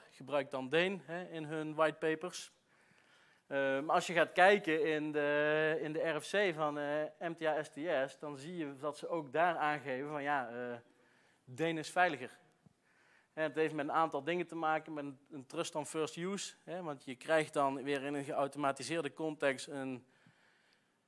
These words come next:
certificaat moet je valideren om dat, eh, om dat bestand op te halen. Ehm,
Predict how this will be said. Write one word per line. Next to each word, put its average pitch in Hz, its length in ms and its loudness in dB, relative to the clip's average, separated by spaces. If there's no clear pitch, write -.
certificaat 170 720 4
moet 185 180 -2
je 180 80 -2
valideren 175 800 4
om 156 280 2
dat, 143 460 2
eh, 139 280 2
om 143 140 -4
dat 131 140 0
bestand 185 340 -4
op 185 140 -8
te 175 60 -8
halen. 175 440 2
Ehm, 135 680 -6